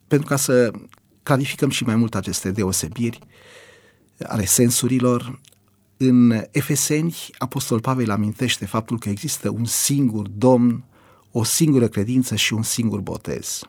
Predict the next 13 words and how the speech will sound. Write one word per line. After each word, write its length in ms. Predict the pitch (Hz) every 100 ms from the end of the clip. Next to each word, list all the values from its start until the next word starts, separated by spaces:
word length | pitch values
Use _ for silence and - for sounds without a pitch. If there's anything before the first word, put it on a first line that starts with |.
| _ - -
Evident 500 | 156 143 127 147 131
că 260 | - 104 90
și 180 | - -
aici 200 | 120 123
este 240 | 110 - 104
vorba 460 | 113 110 104 98 - _ _ _ _ _ _ _
despre 600 | 120 117 - - 92 - _ _ _ _
conținutul 640 | - 120 107 - 151 131
credinței 520 | 113 110 113 117 -
atunci 300 | 98 - 110
când 160 | - 101
Apostol 440 | 87 117 107 98
Pavel 420 | 92 117 101 98